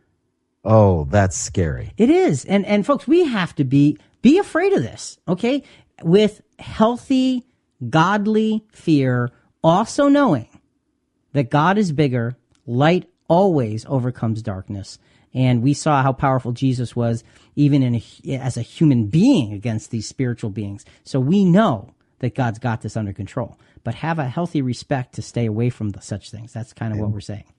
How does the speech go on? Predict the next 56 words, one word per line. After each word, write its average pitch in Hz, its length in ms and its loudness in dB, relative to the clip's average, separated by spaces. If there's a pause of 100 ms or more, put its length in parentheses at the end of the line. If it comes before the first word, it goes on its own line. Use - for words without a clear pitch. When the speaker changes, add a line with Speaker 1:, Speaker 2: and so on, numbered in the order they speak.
(160)
Speaker 1:
And 110 200 2
we 104 140 4
must 110 320 4
beware. 87 600 0
Speaker 2:
Yes, 135 380 -2
absolutely. 135 560 -8 (320)
Uh, 185 160 -2
let, 202 220 2
let's 240 180 -2
get 254 120 -2
back 233 180 0
to 214 60 -4
the 202 40 -2
story 202 280 0
of, 160 160 0
uh, 156 100 -8 (220)
Carrie 175 400 0
Poppy. 156 400 -2
She 160 240 0
has 156 140 0
found 190 280 0
out 185 180 2
now 160 200 2
that 156 120 -2
she 156 120 -2
wasn't 160 320 0
being 151 360 4 (200)
haunted. 175 540 0 (260)
Uh, 135 320 2
she 160 240 0
had 156 160 2
a - 20 0
gas 170 380 0
leak 131 300 -2 (240)
that 135 180 0
was 147 140 -2
causing 165 420 2
these 139 140 2
symptoms 160 460 0
that 131 140 -2
made 147 200 2
her 135 100 -4
feel 285 300 0
like 123 200 -2
she 123 100 -6
was 113 120 -6
haunted. 120 320 -2
So 156 100 -4
now 175 240 -2
let's - 300 -6 (680)
see 165 300 2
where 160 180 2
she - 160 -4
goes 131 180 0
from 113 140 -2
there. 95 200 -6